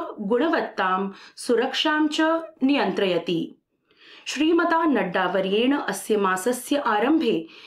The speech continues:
राष्ट्रिय स्वास्थ्य प्राधिकरणस्य वरिष्ठाधिकारिभिः सह आयुष्मान भारत प्रधानमन्त्री जन आरोग्य योजना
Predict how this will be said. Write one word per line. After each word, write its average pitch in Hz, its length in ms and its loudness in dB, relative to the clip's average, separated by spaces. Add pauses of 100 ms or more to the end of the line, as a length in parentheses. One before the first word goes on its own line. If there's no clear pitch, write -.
(160)
राष्ट्रिय 254 640 2
स्वास्थ्य 233 580 0
प्राधिकरणस्य 220 960 0 (460)
वरिष्ठाधिकारिभिः 247 1300 0
सह 233 280 0 (560)
आयुष्मान 285 840 2
भारत 233 440 0 (100)
प्रधानमन्त्री 262 800 2 (440)
जन 240 300 2 (120)
आरोग्य 294 560 2
योजना 214 480 0